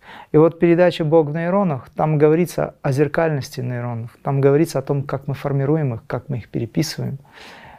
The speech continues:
как мы их просто убиваем. Посмотрите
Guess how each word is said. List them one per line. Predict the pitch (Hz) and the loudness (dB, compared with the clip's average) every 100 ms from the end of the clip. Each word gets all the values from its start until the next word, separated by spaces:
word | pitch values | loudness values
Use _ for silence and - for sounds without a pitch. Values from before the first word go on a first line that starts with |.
| _ | _
как | - 160 160 | -2 -2 0
мы | 170 170 | -2 -2
их | - | -2
просто | - 165 160 156 151 | 0 2 2 2 -2
убиваем. | 139 127 120 120 120 120 - _ _ _ _ _ _ _ _ _ _ _ _ _ _ _ - | 0 -2 -2 -2 -6 -10 -14 _ _ _ _ _ _ _ _ _ _ _ _ _ _ _ -10
Посмотрите | 160 208 214 269 247 120 | 0 2 4 2 0 -4